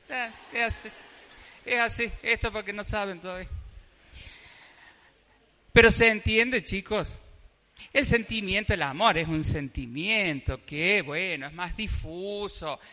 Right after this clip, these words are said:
Vos no estás con las mariposas todo el tiempo, al contrario, después querés un hacha.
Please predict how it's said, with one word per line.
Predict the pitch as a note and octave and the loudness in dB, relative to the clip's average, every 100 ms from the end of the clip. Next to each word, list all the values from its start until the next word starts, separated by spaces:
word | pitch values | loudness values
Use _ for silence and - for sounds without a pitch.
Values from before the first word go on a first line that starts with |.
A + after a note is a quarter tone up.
| - | -4
Vos | A#3 | -2
no | G3 | -2
estás | - F3+ F3+ | -4 -4 -4
con | - D3+ | -4 -10
las | D#3 | -10
mariposas | D3+ D3 - F3 F3 D3+ | -12 -12 -6 -6 -6 -10
todo | E3 | -8
el | D#3 C#3 | -8 -8
tiempo, | G#3 B3 A#3 D3 | -2 0 0 -4
al | C3+ | -6
contrario, | C3+ - G#3 A#3+ D#3 | -12 -6 4 4 4
después | A#2+ - G#3 | -2 -6 -6
querés | - D#3 D#3 | -6 -12 -12
un | D3 E3+ | -8 0
hacha. | A3+ A3 - D3 | 0 0 -2 -4